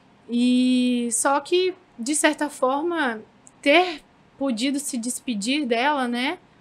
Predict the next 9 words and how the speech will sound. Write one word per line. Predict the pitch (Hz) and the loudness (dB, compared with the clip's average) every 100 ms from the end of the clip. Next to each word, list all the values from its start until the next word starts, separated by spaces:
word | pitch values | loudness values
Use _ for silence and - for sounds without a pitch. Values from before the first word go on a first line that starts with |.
| - | -8
A | 220 | -2
família | 254 233 240 269 285 285 - _ _ | -2 0 -2 -2 -2 -6 -16 _ _
deu | 220 254 294 | 0 2 2
uma | 370 370 | 0 -4
certa | - 359 359 403 | -2 -4 -2 -6
paz | 403 302 269 302 330 - _ _ - | 4 8 8 6 0 -10 _ _ -2
pra | 254 247 | 2 4
eles | 247 277 349 330 | 2 4 2 2
e | 311 349 | 0 0